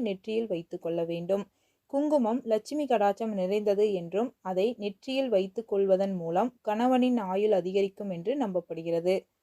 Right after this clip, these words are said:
விக்கிரகத்திற்கு தீபாராதனை நடக்கும்போது கண்களை மூடிக்கொண்டு வணங்கக்கூடாது. பெண்கள் மாதவிலக்கின் போது எக்காரணத்தை கொண்டும் பூ வைத்துக் கொள்ளக்கூடாது. பெண்கள்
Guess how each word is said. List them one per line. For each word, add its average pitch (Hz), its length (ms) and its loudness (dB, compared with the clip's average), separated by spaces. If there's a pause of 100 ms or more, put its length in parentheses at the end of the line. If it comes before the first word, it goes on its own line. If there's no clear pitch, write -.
(200)
விக்கிரகத்திற்கு 269 840 2 (180)
தீபாராதனை 254 720 2
நடக்கும்போது 190 680 0 (120)
கண்களை 254 480 4
மூடிக்கொண்டு 214 640 -2
வணங்கக்கூடாது. 180 800 -2 (340)
பெண்கள் 277 420 6
மாதவிலக்கின் 226 760 2
போது 180 280 0 (160)
எக்காரணத்தை 254 680 -2
கொண்டும் 190 340 -2 (140)
பூ 240 200 -6
வைத்துக் 190 360 -2
கொள்ளக்கூடாது. 175 720 -2 (540)
பெண்கள் 285 380 6